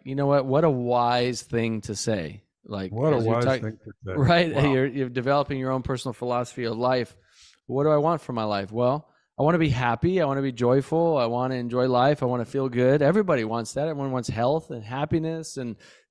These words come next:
Speaker 1: joy and laughter and good experiences. And, and, and then, so the question is, how do you do that? Well, you can feel senses of happiness or fleeting happiness or fake happiness by doing things that maybe harm others or harm yourself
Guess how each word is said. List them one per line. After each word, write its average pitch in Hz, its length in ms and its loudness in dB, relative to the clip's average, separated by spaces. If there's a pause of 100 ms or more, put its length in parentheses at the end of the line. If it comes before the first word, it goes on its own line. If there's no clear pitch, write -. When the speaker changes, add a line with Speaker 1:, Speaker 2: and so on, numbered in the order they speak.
Speaker 1:
joy 156 340 2
and 131 120 -4
laughter 156 600 -2
and 120 160 -2
good 147 140 2
experiences. 160 1120 -2
And, 120 200 -8 (560)
and, 117 400 0
and 123 240 -4
then, 127 140 -2
so 131 120 -10
the 123 60 -6
question 127 260 -4
is, 113 80 -10
how 135 320 0
do 127 100 0
you 117 100 0
do 135 160 2
that? 107 180 2
Well, 117 320 -2 (100)
you 143 260 0
can 151 300 -2 (440)
feel 214 260 6
senses 135 480 0
of 110 280 -2 (240)
happiness 127 640 -2 (120)
or 104 100 -6
fleeting 131 520 0
happiness 117 380 -4
or 104 60 -8
fake 131 320 -4
happiness 110 640 -6 (600)
by 127 160 2
doing 127 300 -2
things 120 360 -8
that 113 260 -4 (180)
maybe 127 360 -2
harm 113 320 -2
others 104 360 0
or 113 180 -4
harm 110 260 -6
yourself 101 640 -4